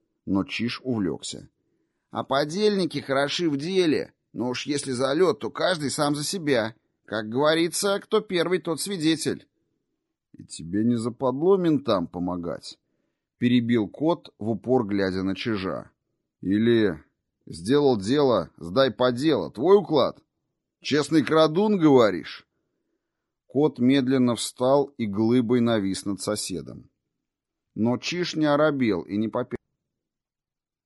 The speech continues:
Он смотрел на Михаила снизу вверх слегка блуждающим взглядом и умудрялся криво улыбаться,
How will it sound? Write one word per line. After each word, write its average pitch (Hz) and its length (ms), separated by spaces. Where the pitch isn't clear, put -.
Он 113 200
смотрел 107 640
на 101 120
Михаила 98 680
снизу 92 480
вверх 90 560
слегка 98 520
блуждающим 101 760
взглядом 90 640
и 98 60
умудрялся 101 760
криво 110 340
улыбаться, 113 880